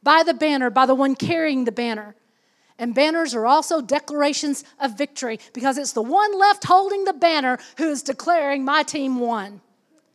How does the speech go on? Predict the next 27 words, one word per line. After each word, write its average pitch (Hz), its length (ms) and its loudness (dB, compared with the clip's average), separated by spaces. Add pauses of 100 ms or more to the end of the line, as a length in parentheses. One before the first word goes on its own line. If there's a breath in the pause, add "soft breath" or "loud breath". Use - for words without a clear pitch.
(480 soft breath)
And 254 200 0
God 359 280 4
is 427 100 0
declaring 330 580 -2
himself 254 580 0 (180 loud breath)
to 311 160 -2
be 269 360 0 (140)
Israel's 285 560 2
banner. 269 480 -6 (460 soft breath)
Now, 294 180 0
here's 427 320 0
the 370 100 -2
banner 320 520 -2 (140)
that 277 160 -10
covers, 381 520 -4 (280)
orients, 392 540 -4 (120)
and 277 120 -2
draws 285 380 0
the 294 80 -10
people 311 320 -8
of 262 140 -10
God. 254 380 -4 (260 soft breath)
God 277 220 -2
himself 254 440 -4
is 214 120 -10
our 220 120 -6
banner. 208 400 -10